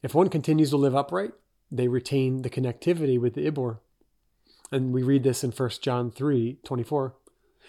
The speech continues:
"Whoever keeps his commandments abides in God, and God in him. And by this we know that he abides in us, by the Spirit whom he has given us."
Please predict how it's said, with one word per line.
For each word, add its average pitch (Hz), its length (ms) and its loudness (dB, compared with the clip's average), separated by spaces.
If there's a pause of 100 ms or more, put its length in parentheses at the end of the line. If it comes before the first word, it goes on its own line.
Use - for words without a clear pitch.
(100)
"Whoever 180 240 2
keeps 180 360 -6
his 143 120 0
commandments 127 640 -2
abides 120 420 0
in 120 140 0
God, 107 360 -8 (120)
and 120 160 -4
God 127 260 2
in 120 100 -2
him. 123 280 -4 (440)
And 139 100 -2
by 127 180 2
this 175 320 4
we 170 120 4
know 123 260 4
that 120 120 -2
he 135 100 2
abides 117 400 -2
in 120 100 0
us, - 360 -6 (400)
by 127 120 -2
the 117 120 -4
Spirit 151 420 2
whom 127 220 -2
he 143 160 0
has 120 160 -4
given 113 260 -2
us." - 280 -10